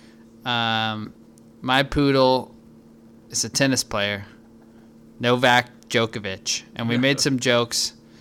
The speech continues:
Speaker 1: This guy, we talked about him earlier. He has coronavirus, so
Speaker 2: What an
Speaker 1: we'll just throw it out
Speaker 2: idiot.
Speaker 1: there. And that,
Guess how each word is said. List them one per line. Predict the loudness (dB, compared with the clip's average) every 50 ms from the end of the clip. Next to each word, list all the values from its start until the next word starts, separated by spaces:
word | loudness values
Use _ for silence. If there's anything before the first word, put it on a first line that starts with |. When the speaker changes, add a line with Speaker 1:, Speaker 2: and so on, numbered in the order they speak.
| -20 -20 -20 -20 -20 -20 -10
Speaker 1:
This | -6 -2 0 0 -2
guy, | 0 0 -2 0 0 -2 -4 -8 -12 -20 -20 -20 -20 -20 -20 -20 -20 -20 -20 -20 -20 -20 -10
we | -6 -6 -6
talked | 2 4 4 4 4 2
about | 0 0 0 0
him | 0
earlier. | -2 -4 -4
He | -2 2
has | 4 4 4 2 2
coronavirus, | -2 -2 0 0 -2 -2 -4 -4 -6 -6 -8
so | -10 -8 -8 -8 -8 -6
Speaker 2:
What | -6 -6
an | -4 -4
Speaker 1:
we'll | -2 0
just | 2 2
throw | 2 2
it |
out | 0 0
Speaker 2:
idiot. | 0
Speaker 1:
there. | -2 -4 -4
And | -4 -2
that, | -2 -2 -2